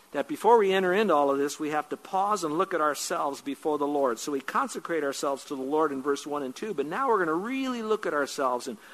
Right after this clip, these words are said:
how we stand before the Lord. We would, might say, we're gonna take our temperature, we're gonna take our blood pressure, we're gonna look at ourselves. We wanna have a realistic evaluation.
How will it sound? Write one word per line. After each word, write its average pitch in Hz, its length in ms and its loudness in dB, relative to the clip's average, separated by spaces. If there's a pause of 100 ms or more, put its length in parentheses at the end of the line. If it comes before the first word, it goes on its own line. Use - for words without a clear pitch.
(220)
how 208 160 6
we 196 140 6
stand 190 360 -2
before 160 300 2
the 160 80 4
Lord. 160 260 6
We 156 140 2
would, 170 140 2
might 170 320 2
say, 156 340 0
we're 190 120 4
gonna 202 160 2
take 185 280 -2
our 160 80 6
temperature, 151 560 -4
we're 127 80 -4
gonna 151 160 -4
take 170 260 -4
our 143 140 2
blood 160 420 6
pressure, 120 380 -6
we're 151 140 -2
gonna 160 80 0
look 185 260 0
at 147 60 -2
ourselves. 117 440 -4
We 151 120 -4
wanna 160 160 -2
have 151 100 -6
a 139 60 0
realistic 156 560 -2
evaluation. 131 760 -2